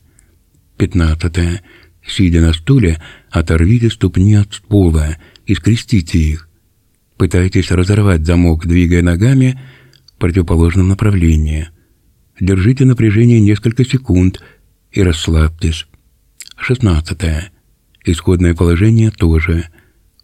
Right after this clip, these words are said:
Поднимите прямые ноги немного вверх. Одну расположите поверх другой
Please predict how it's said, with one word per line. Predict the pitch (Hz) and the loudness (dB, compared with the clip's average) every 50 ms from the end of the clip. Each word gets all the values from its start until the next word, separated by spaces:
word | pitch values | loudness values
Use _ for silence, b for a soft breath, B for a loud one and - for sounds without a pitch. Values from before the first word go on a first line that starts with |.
| _ _ | _ _
Поднимите | - 87 82 85 87 85 85 101 123 120 117 101 | -4 -2 0 2 2 2 4 4 2 2 0 -2
прямые | - - 85 80 82 95 98 90 80 | -2 0 2 2 2 2 2 2 0
ноги | 78 78 78 80 78 78 87 87 90 - b b b b | 0 0 0 0 0 0 -2 -4 -4 -6 b b b b
немного | - 87 87 95 104 110 104 107 104 | 0 2 2 2 2 2 2 2 0
вверх. | 92 85 82 80 80 78 78 78 80 - b b b b b b b b b | 0 0 0 2 2 2 0 -2 -6 -10 b b b b b b b b b
Одну | b 90 87 87 95 101 104 | b 0 0 2 2 2 2
расположите | 101 - - 98 95 95 90 101 104 104 98 | 0 0 0 0 0 2 2 0 0 0 0
поверх | - 101 98 98 98 101 98 | 0 2 2 2 2 2 0
другой | 95 104 104 101 90 90 87 85 87 87 - | 0 0 0 0 2 2 2 2 2 0 -4